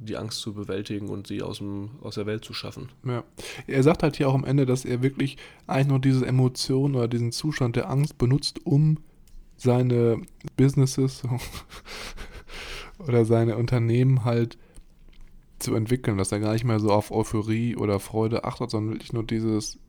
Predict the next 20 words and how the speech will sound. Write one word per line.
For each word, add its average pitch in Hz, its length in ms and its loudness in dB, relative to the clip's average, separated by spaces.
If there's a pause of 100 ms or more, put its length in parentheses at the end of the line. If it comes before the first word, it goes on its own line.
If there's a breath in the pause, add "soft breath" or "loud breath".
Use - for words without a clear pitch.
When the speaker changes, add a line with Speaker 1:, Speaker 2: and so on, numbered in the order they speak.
Speaker 2:
diesen 120 160 -2
emotionalen 110 540 0
Zustand 117 500 -6
Speaker 1:
Mhm. 104 60 -2
Speaker 2:
als 104 200 -2
Hauptleitweg 107 1300 0
sozusagen 98 540 0
nutzt. 98 260 -4
Also 98 160 -2
das 101 160 -4
finde 107 220 -6
ich 104 80 -6
auch 101 180 -4 (540 soft breath)
schon 110 160 -2
ein 107 80 -2
krasses, 117 440 -2
interessantes 113 440 -2
Mindset, 113 500 2
ne? 110 80 2
Also 107 220 2